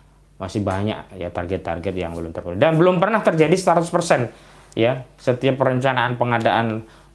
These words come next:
belanja militer kita itu belum pernah tercapai seratus persen dalam rangka penguatan M E F tadi ya, begitu.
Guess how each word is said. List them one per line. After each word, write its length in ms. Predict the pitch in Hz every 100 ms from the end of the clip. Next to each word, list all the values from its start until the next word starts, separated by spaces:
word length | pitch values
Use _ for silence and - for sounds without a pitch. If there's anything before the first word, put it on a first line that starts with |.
| -
belanja 400 | 107 110 110 110
militer 480 | 110 110 113 107
kita 320 | 104 101 131 139
itu 80 |
belum 240 | 139 113 110
pernah 240 | 117 123
tercapai 640 | - 117 101 110 98 117 107
seratus 320 | 104 107 -
persen 240 | - 101 92
dalam 180 | 98 98
rangka 300 | 95 110 -
penguatan 640 | 104 95 90 - 123 131 - - - _ -
M 120 | 95
E 80 | 92
F 240 | 90 95 92
tadi 320 | 90 90 82
ya, 100 | 82
begitu. 480 | 90 80 80 - 82